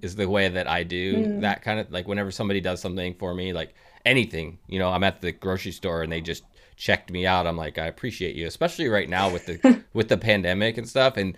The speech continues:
Speaker 1: knowing these, like, essential workers are there and they, you know, they, they don't have as much of a choice sometimes, um, that I want that to, them to know. I don't know, this, saying it that way makes me feel like I'm, have more behind it. I don't know.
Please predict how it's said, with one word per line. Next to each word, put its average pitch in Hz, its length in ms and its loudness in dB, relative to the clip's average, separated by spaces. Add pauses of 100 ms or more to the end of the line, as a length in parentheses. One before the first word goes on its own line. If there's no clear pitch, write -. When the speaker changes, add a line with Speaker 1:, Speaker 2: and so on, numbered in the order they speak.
Speaker 1:
knowing 110 340 4
these, 98 200 0
like, 90 140 0
essential 98 380 -2
workers 90 440 -6 (240)
are 85 340 0 (480)
there 98 420 4
and 90 140 -2
they, 90 260 -4
you 104 120 -10
know, 107 140 -4
they, 90 200 -8 (320)
they 104 60 -2
don't 101 140 0
have 98 140 -2
as 92 80 -8
much 95 160 -6
of 92 80 -8
a 82 40 -6
choice 95 320 -6
sometimes, 120 540 -4 (360)
um, 87 400 0 (160)
that 95 140 0
I 101 60 2
want 98 260 -2
that 85 360 -4
to, - 100 -12
them 92 260 -4
to 78 80 -6
know. 87 500 -4
I 101 80 -2
don't 98 100 -2
know, 82 80 -4
this, 87 180 -6
saying 107 360 -4
it 92 100 -4
that 87 180 -2
way 101 140 -2
makes 90 240 -4
me 87 80 -6
feel 87 240 -6
like 85 260 -4 (300)
I'm, 85 260 -10 (420)
have 90 300 -4
more 90 220 0
behind 85 380 -4
it. 117 180 -6
I 101 140 -4
don't 85 100 -4
know. 78 220 -8